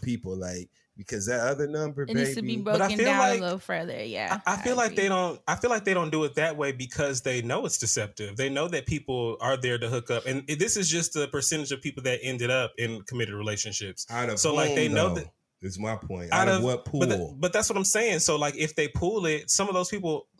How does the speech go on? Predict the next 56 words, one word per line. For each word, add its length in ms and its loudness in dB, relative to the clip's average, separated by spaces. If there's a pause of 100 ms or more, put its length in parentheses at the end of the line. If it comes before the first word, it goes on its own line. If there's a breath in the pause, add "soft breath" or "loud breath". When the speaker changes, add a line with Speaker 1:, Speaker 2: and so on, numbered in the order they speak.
(400)
Speaker 3:
they're 240 2
all 360 2
just, 340 0
some 340 4
might 220 2
just 160 2
still 220 0
be, 100 -6
like, 140 0
half 240 0
that 180 0
pool 240 0
of 80 0
whatever 380 0
it 60 -2
is 220 -2 (240 loud breath)
might 220 0
just 140 -4
be 100 0
there 140 2
to 80 -6
fuck. 260 -2
So, 200 2
of 140 -2
course, 240 2
I'm 120 0
a 120 0
big 280 -4
hit 240 -2
relationship 680 0
'cause 120 0
I 40 2
know 140 0
that 100 -4
this 140 0
is 100 -6
a, 200 -2
the 60 -4
relationship 500 -2
pool, 320 0 (240 loud breath)
but 100 2
I'm 140 2
just 160 0
here 100 0
to 80 -2
fuck. 320 -2
So, 160 2
like, 180 2 (180)
Speaker 2:
<laughs> 180 -20
Speaker 3:
even 260 2
if 100 0
they 120 0
were 140 0
to 140 2
minimize 380 2
it 60 -2